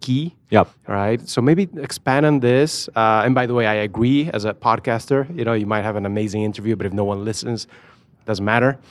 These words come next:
Speaker 1: So yeah, talk a little bit about the distribution part and how have you approached it at Mercury?
Speaker 2: Yeah, that's a good question. I think actually what comes a little bit before distribution is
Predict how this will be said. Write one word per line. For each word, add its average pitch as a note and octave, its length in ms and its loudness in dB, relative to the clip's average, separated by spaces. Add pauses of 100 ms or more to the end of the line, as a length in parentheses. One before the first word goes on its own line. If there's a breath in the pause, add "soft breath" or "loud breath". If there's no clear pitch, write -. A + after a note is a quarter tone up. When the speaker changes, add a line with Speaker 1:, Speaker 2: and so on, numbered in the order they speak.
(220 soft breath)
Speaker 1:
So - 180 2
yeah, C#3+ 140 6
talk F#3+ 400 0
a D3 80 -2
little E3 200 6
bit C#3+ 120 8
about G2+ 280 0
the A#2 140 2
distribution A2+ 760 -2
part G#2 420 0
and G2+ 120 -4
how G#2 220 2
have G#2 200 -4
you G2 440 -6
approached - 380 -2
it F#2 80 -4
at F#2 160 -4
Mercury? F2 540 -8 (520)
Speaker 2:
Yeah, G#2+ 280 6
that's G#2 220 4
a - 40 -4
good G2+ 180 4
question. G2+ 460 4 (840 loud breath)
I F#3+ 120 4
think C#4 240 4
actually E3 600 6 (540)
what D3+ 220 6
comes F#3 240 6
a D#3+ 80 10
little C#3 340 8
bit C3 300 2
before B2 380 6
distribution A#2 600 4
is F#2+ 160 2